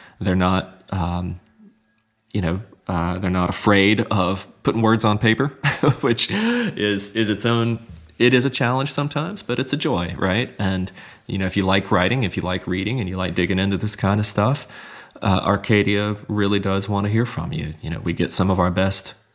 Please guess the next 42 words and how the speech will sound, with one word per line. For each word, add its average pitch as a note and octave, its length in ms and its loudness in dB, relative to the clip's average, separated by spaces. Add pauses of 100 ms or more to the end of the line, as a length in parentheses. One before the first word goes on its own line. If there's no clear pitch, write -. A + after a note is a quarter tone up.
(140)
proposals G#2 520 0
and G2 120 -2
pitches G2 500 0
just - 280 -4 (140)
out F2 200 2
of F#2 60 4
the G#2+ 80 4
blue, C#3 280 2 (280)
right? F#2 280 -4
They're F#2 140 -2
not F#2+ 220 2
always A2 280 0
commissioned. A#2+ 580 0
They're, F2+ 300 -2
sometimes F#2 440 0
folks F#2+ 280 0
come F#2+ 180 0
to - 160 -6
us, F#2 240 -2
and F#2 260 -6
we G2+ 140 2
want F#2+ 240 2
that. D2 280 -4
We F2+ 120 2
really F#2 240 2
do. F2 300 2
So, B2+ 500 2 (140)
um, F#2+ 480 0 (200)
I G2 80 0
would, G2 160 -2 (180)
I G2+ 60 2
would F#2+ 120 0
love G#2+ 300 4
to G2 100 0
extend F#2+ 340 -4
that F2+ 140 -2
invitation F2 560 -4
to - 60 -4
anybody F2+ 280 -2
out F2+ 180 -2
there F2 200 -2
who, F2+ 320 0